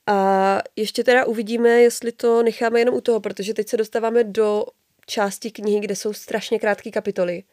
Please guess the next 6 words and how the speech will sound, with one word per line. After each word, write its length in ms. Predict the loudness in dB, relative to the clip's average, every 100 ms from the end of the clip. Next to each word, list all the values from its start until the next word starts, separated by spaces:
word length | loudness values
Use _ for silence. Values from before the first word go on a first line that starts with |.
| _ _ _ _ _ _ _ _
Takže 840 | -2 -2 0 2 4 4 2 0 -2
uvidíme 380 | -4 2 2 2
prostě, 300 | -4 0 0
jak 140 | 0
to 80 | -4
půjde 580 | -6 0 4 4 2